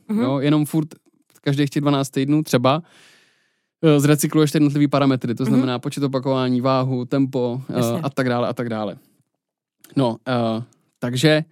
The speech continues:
Speaker 2: tohle je jakoby další věc, ono to trošku souvisí s tím progresivním přetěžováním, to jest, že buď to máš, musíš mít prostě nějaký určitý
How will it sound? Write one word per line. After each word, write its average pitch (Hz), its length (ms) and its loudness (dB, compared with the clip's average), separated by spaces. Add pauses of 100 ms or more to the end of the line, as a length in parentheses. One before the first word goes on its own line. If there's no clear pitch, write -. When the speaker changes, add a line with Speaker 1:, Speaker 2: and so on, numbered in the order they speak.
(500)
Speaker 2:
tohle 175 220 2
je 175 40 2
jakoby 170 240 0
další 147 340 2
věc, 196 480 0
ono 165 160 0
to 170 80 -4
trošku 160 240 -6
souvisí 160 420 -2
s - 60 -8
tím 156 140 -2
progresivním 151 460 -2
přetěžováním, 156 720 0 (640)
to 160 140 6
jest, 139 580 0 (640)
že 135 340 0 (460)
buď 147 340 -2
to 151 360 2 (300)
máš, 147 480 -2 (560)
musíš 175 260 2
mít 185 140 -2
prostě 175 240 -4
nějaký 160 580 0
určitý 151 640 -2